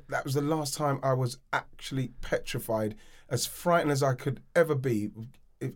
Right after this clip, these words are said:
unless somebody gave me some really, really terrible news about sickness.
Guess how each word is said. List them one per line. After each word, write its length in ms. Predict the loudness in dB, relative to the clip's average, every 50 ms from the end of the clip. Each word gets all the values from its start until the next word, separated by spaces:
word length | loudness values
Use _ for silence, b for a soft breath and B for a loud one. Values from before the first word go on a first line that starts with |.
| -2
unless 280 | -2 0 2 2 0 0
somebody 280 | 0 0 2 2 0 0
gave 320 | 0 0 2 2 2 2
me 120 | 0 -2 -2
some 260 | 0 0 -2 0 0
really, 480 | 0 2 2 2 2 2 0 0 -4 b b b b b b -8
really 440 | -2 2 4 4 4 4 4 2 0
terrible 440 | -2 0 2 2 2 4 2 2
news 280 | 2 4 2 2 0 -2
about 240 | -2 -2 -2 -2 -2
sickness. 500 | -4 -6 -6 -6 -8 -10 -12 -10 -12